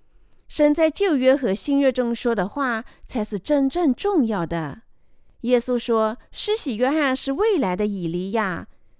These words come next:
他是妇人所生最伟大的。神亲自说，施洗约翰为耶稣施洗，把我们所有的罪孽转嫁给耶稣。这是献祭制度规定的内容。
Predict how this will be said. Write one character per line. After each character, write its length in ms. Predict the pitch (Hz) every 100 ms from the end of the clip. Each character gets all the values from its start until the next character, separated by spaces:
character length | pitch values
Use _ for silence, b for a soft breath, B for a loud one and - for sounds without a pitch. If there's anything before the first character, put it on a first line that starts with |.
| -
他 160 | - 294
是 160 | 277 262
妇 260 | - 415
人 200 | 254 220
所 240 | 247 226 170
生 320 | - 254 254
最 240 | - 392
伟 340 | 330 226 208 143
大 280 | - 226 196
的。 380 | 190 165 147 - _ - _ - -
神 320 | - - 269 294
亲 240 | - 339
自 220 | 339 320
说， 400 | 247 285 277 285 b b
施 200 | - -
洗 200 | 440 320
约 120 | 220 277
翰 380 | 349 339 311 -
为 140 | 254
耶 280 | 202 262 311
稣 260 | 302 277 269
施 320 | - - 285
洗， 480 | 277 - 185 160 143 - - - -
把 160 | 285
我 140 | 302 240
们 120 | 233
所 240 | - 226
有 140 | 285 277
的 100 | 180
罪 220 | 277 269
孽 260 | 247 240
转 340 | 220 - 254 185
嫁 260 | 254 427
给 160 | 330 185
耶 220 | 175 196
稣。 500 | 202 - 196 196 170 - - _ _ _ _
这 140 | - 480
是 140 | 330
献 280 | 311 403 370
祭 220 | 302 330
制 160 | 254 302
度 220 | 262 233
规 280 | - 339 330
定 200 | 339 330
的 100 | 220
内 220 | 220 269
容。 420 | 196 180 165 175